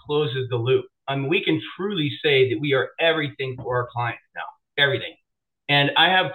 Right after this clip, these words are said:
two people who recently passed away. And in both cases, if it wasn't for me,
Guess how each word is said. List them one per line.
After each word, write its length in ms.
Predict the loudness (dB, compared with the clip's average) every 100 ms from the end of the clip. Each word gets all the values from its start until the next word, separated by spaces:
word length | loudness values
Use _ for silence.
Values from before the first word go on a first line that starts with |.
| -4
two 140 | -6 -4
people 300 | -4 -2 -2
who 80 |
recently 400 | 0 0 -2 -6 0
passed 320 | 2 2 2
away. 260 | 0 2 0
And 80 | 0
in 160 | -4
both 260 | 0 0 0 -2
cases, 460 | -2 -2 -2 -4
if 40 | -4
it 100 | -6
wasn't 380 | -4 -4 -4 -6
for 120 | -4
me, 480 | 0 0 0 -2 -6